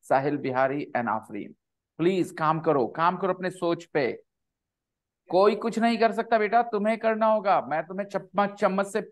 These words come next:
मुंह में डालूंगा तो तुम कब से खाना शुरू करोगे? Observe करना शुरू करो। मैंने कहा है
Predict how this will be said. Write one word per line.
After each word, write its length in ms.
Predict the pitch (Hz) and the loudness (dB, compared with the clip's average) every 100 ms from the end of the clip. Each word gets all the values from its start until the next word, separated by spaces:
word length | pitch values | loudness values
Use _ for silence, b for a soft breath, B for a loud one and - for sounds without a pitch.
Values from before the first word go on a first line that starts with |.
| _ | _
मुंह 280 | 170 175 196 | -6 0 2
में 100 | 196 | 4
डालूंगा 380 | 180 170 208 226 | 4 4 2 0
तो 160 | 233 220 | 0 -2
तुम 180 | 233 | -2
कब 140 | 208 208 | -4 -6
से 140 | 214 | -2
खाना 220 | 208 202 | 0 0
शुरू 200 | 180 185 | 0 -2
करोगे? 360 | 180 151 143 107 - _ _ - | 0 0 -2 -6 -10 _ _ -8
Observe 460 | 135 135 135 175 180 | -8 -2 2 2 4
करना 260 | 208 202 | 0 2
शुरू 240 | 202 208 208 | 0 -2 -2
करो। 440 | 202 180 - - _ _ _ _ _ _ _ _ _ - | 0 -2 -4 -12 _ _ _ _ _ _ _ _ _ -6
मैंने 260 | 131 170 185 | -4 -2 0
कहा 240 | 185 196 | 4 4
है 420 | 202 233 254 - | 2 0 -2 -6